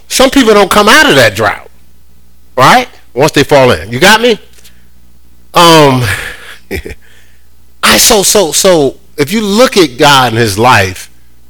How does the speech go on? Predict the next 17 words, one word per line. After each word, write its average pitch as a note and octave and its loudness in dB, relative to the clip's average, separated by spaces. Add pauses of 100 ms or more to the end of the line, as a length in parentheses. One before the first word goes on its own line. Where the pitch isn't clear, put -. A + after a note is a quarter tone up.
(140)
in, B2 -2
in B2 2
our, A#2+ 2
in, A2 0
in, A2 -2
in G#2+ -2
the, G2+ -2
in B2 0
the B2 2
word, A2 2 (680)
he's C3+ -4
always D#3 4
done B2 0
things G2 -4
to - -6
create A#2 -2
momentum. E2+ -14